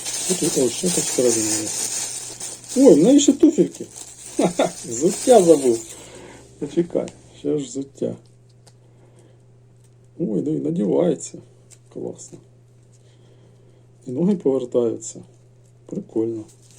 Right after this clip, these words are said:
Така от. Буде стоять? Така от. Ні, не буде стоять, але гарненько. Наступно.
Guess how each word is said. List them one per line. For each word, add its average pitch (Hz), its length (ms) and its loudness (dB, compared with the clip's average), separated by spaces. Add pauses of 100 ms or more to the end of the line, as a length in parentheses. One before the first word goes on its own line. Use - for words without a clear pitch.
(120)
Така - 260 -8
от. 55 140 -6 (680)
Буде 190 240 0
стоять? - 500 -2 (800)
Така - 280 -14
от. - 380 -8 (1500)
Ні, 117 120 -16
не 123 100 -16
буде - 260 -20
стоять, 233 460 -14
але 190 340 -4 (800)
гарненько. 120 340 -6 (1700)
Наступно. - 920 -4